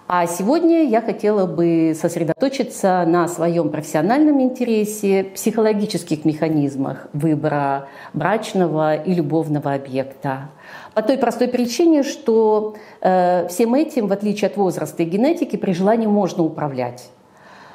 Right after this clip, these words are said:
А в современной социальной психологии и психоанализе существует огромное множество концепций выбора брачного партнёра.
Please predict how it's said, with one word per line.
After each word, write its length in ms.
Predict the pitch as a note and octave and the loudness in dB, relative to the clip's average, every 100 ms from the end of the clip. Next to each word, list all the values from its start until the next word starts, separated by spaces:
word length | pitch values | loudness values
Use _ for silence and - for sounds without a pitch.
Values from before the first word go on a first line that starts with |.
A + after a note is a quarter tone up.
| - | -8
А 160 | - E3 | -2 -2
в 40 | |
современной 480 | E3 G3 A#3+ D#4 C#4 | 0 0 4 4 2
социальной 500 | - G#3 B3 A3+ G#3 | 0 0 0 0 -2
психологии 540 | - G#3 G3+ G3+ F3 | -4 -2 0 0 -2
и 20 | F3 | -4
психоанализе 640 | - F3+ F3+ A3+ B3 A#3 | -4 0 0 0 0 -4
существует 800 | - G3+ G3+ G#3 G#3 B3 B3+ B3 | -2 -2 0 -2 2 2 2 0
огромное 800 | A#3 B3 G3+ G#3 G#3 F3+ D#3 D#3 | 0 0 0 2 2 4 2 2
множество 840 | D#3+ F#3 C4+ G3+ - - C3+ - - | 2 2 0 -4 -10 -6 -6 -6 -4
концепций 920 | D#3+ D#3 - B3 C4+ - D#3+ C#3 - - - | -4 -4 0 0 0 -6 -6 -4 -6 -12 -4
выбора 420 | D#3 B3+ G#3+ E3 | 0 2 2 0
брачного 480 | C3+ D3+ - E3+ E3 | 0 -2 0 0 0
партнёра. 680 | E3 E3 - D3 C3 B2 | -4 -6 -2 -2 -2 -6